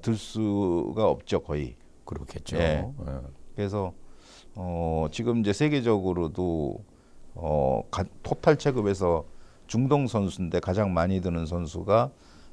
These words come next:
Speaker 1: 에, 삼백오십 킬로 정도를.
Speaker 2: 삼백오십
Speaker 1: 예.
Speaker 2: 킬로. 특히 이제 이런, 에, 장애인 체육회라는 큰 단체를
Speaker 1: 네.
Speaker 2: 이끌어가고 하시려면은 그 세부적인 여러 가지 내용도 좀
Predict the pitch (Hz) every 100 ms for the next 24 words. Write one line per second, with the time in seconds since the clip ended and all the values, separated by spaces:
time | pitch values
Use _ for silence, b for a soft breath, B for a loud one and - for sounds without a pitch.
0 | - 76 71 64 - 151 139 101 80 -
1 | - 69 67 64 - - - - - 62
2 | - 71 67 - - - - - 117 107
3 | 98 101 92 90 95 95 90 82 - -
4 | - - - 82 76 - - - 101 117
5 | 117 113 - 117 104 - 110 104 104 107
6 | - - 127 107 101 95 - 104 104 69
7 | 98 180 - 90 73 64 62 - 95 -
8 | 107 101 92 87 90 87 - 101 87 82
9 | 82 85 85 - b b b b b -
10 | - 82 80 - 123 110 110 104 104 95
11 | 92 101 104 101 110 101 95 92 92 92
12 | 95 95 92